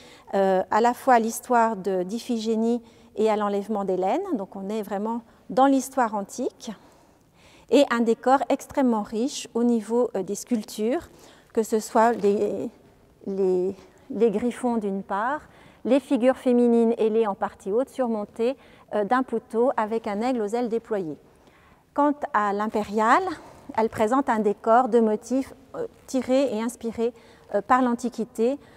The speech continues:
de même que le décor situé à la ceinture et de la frise de, de, de grec qui entoure,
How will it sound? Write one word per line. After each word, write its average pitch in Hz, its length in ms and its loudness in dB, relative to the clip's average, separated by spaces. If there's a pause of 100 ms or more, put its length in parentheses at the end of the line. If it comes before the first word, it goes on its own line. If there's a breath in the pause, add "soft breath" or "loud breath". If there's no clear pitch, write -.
(160 loud breath)
de 240 160 4
même 240 340 4
que 254 160 -2
le 240 180 4
décor 208 460 0
situé 247 320 -2
à 233 100 6
la 202 140 2
ceinture 226 580 -6 (400 soft breath)
et 269 100 4
de 233 100 0
la 220 100 4
frise 285 320 -2
de, 214 320 0
de, 190 440 0
de 196 100 0
grec 240 520 -4 (140)
qui 240 160 -2
entoure, 233 580 -4